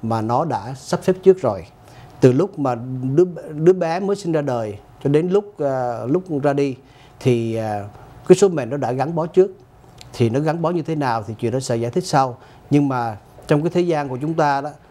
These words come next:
thì, à, ai cũng có những cái, à, trong cái cuộc đời của mình ai cũng có những cái, à, à, khó khăn, có những cái thành công, cũng có những cái thất bại.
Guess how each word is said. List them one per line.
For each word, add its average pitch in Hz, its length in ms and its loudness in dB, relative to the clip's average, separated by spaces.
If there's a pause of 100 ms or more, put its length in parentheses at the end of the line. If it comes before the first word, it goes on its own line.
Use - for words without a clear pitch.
(160)
thì, 117 340 2
à, 110 260 -2 (720)
ai 143 240 6
cũng 135 240 -6
có 147 160 2
những 135 400 -4
cái, 143 640 0
à, 131 400 -2 (240)
trong 135 120 2
cái 147 80 0
cuộc 131 120 0
đời 120 220 0
của 123 120 -8
mình 113 180 -2
ai 120 180 0
cũng 120 180 -8
có 135 180 0
những 127 240 -4
cái, 147 340 0
à, 120 200 -4 (360)
à, 113 180 0 (240)
khó 156 140 4
khăn, 147 360 0 (640)
có 147 100 6
những 143 160 2
cái 156 160 0
thành 123 220 -4
công, 139 240 2 (360)
cũng 147 100 -8
có 165 100 6
những 139 120 -2
cái 143 100 -4
thất 175 180 -4
bại. 101 340 -2